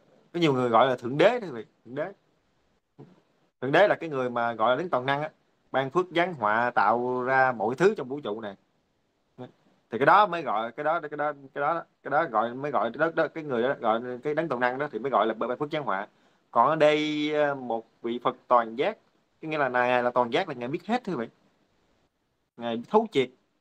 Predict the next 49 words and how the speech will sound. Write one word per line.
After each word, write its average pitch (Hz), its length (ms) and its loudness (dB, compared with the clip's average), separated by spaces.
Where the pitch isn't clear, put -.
thấu 196 180 -2
triệt - 180 -2
mọi 120 200 0
vạn 131 140 0
vật 120 140 0
trong 143 140 0
vũ 151 140 -2
trụ. 110 220 0
Không? 123 200 -8
Ngài 107 100 -6
biết 180 180 2
rõ 123 200 6
hết, 202 340 0
chứ 180 120 -6
không 147 140 -6
phải 123 240 2
là, 135 100 -4
chính 214 180 -2
vì 143 100 2
Ngài 123 140 -2
biết, 196 200 2
Ngài 131 100 -8
biết, 196 300 0
chứ 185 100 -6
không 143 80 -12
phải 131 160 -2
là 135 80 -6
Ngài 117 320 -6
là, 113 180 -8
là 117 140 -10
Đấng 165 120 -8
Toàn 120 160 -6
Năng, 131 180 -6
đó 147 80 -10
sự 120 120 -12
khác - 180 -12
biệt. 101 160 -6
Nhưng 147 60 -4
mà 139 80 4
có 185 100 2
một 156 180 0
điều 127 180 0
như 143 100 -2
vậy, 117 220 4
quý 156 60 -8
vị 123 140 -6
phải, 147 160 -8
phải, 147 340 -6
ờ, 131 360 -8